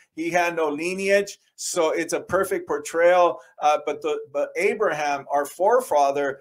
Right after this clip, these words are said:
felt it the need to give him, okay? He was the king of Salem, Melchizedek, okay? So he gave him a tithe, okay, because this tithing was set on the heavenly tables. So A-, Abraham, our forefather,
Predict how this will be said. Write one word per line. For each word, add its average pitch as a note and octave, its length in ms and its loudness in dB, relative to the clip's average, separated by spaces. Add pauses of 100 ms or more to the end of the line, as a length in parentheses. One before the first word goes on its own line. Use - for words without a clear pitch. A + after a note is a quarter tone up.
(140)
felt G#3 460 4
it G#3 180 -4
the D#3+ 100 -8
need G3 320 -8
to D#3+ 100 -4
give F3 360 -2
him, C#3 160 -4
okay? D3 280 -6
He D#3+ 80 -2
was D#3+ 100 -6
the D3 120 -10
king G#3 340 -6
of F3 100 4
Salem, E3 680 2 (200)
Melchizedek, D#3+ 960 0
okay? D#3+ 360 -4
So E3 380 2 (160)
he A3 240 -6
gave F#3+ 280 4
him F#3 120 4
a F3 80 4
tithe, E3+ 580 0 (320)
okay, F3 320 -2
because E3+ 400 -6
this D#3 220 -6
tithing F3+ 640 -4 (200)
was D#3+ 220 -2
set G3+ 440 2 (100)
on D#3+ 180 -4
the D#3+ 80 -2
heavenly D#3 380 -4
tables. F#3 440 2 (200)
So F3 440 2
A-, F#3+ 220 -4
Abraham, F#3 640 2
our D3+ 120 2
forefather, D#3+ 840 0